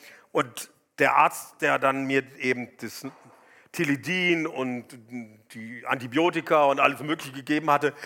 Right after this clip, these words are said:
der hat dann in Berlin angerufen und hat gesagt, „Was sollen wir mit dem Mauer machen? Der entflieht uns.“ Und da haben die gesagt, da bei der Myasthenie-Zentrale in, in der Charité,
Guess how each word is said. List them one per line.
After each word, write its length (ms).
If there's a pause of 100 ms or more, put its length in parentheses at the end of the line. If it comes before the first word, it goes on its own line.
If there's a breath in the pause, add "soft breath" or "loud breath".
(280 loud breath)
der 100
hat 160
dann 100
in 160
Berlin 380
angerufen 480
und 60
hat 100
gesagt, 300
„Was 100
sollen 140
wir 80
mit 160
dem 100
Mauer 300
machen? 320
Der 260
entflieht 720
uns.“ 300 (520 loud breath)
Und 160
da 140
haben 260
die 100
gesagt, 440
da 80
bei 160
der 120
Myasthenie-Zentrale 1800
in, 360
in 120
der 400
Charité, 600